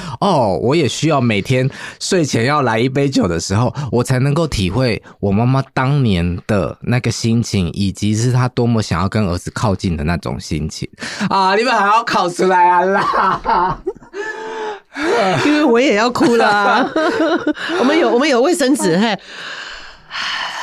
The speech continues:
Speaker 1: <sighs> 天啊，我在宣传期会哭几次？<laughs>
Speaker 2: 我懂。其-，其实哈，
Speaker 1: 嗯。
Speaker 2: 我们，我们有时候很傻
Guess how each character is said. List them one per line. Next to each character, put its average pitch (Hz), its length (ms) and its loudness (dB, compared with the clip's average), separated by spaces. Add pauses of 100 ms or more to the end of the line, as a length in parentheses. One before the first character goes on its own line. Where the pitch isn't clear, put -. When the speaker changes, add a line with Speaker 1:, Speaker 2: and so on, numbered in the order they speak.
(360)
Speaker 1:
<sighs> 127 300 2 (580)
天 165 200 0
啊， 147 40 2
我 117 80 0
在 151 140 2
宣 160 240 -2
传 151 160 0
期 120 80 -2
会 135 120 2
哭 135 220 0
几 127 280 -8
次？ 107 300 -6
<laughs> - 60 -18 (3000)
Speaker 2:
我 160 100 0
懂。 135 240 0 (680)
其-， - 220 -6
其 208 160 0
实 180 200 0
哈， 151 360 2
Speaker 1:
嗯。 120 140 0
Speaker 2:
我 135 40 2
们， 147 220 2
我 165 80 0
们 143 120 2
有 170 140 2
时 - 140 -2
候 147 60 4
很 120 260 -2
傻 - 500 -6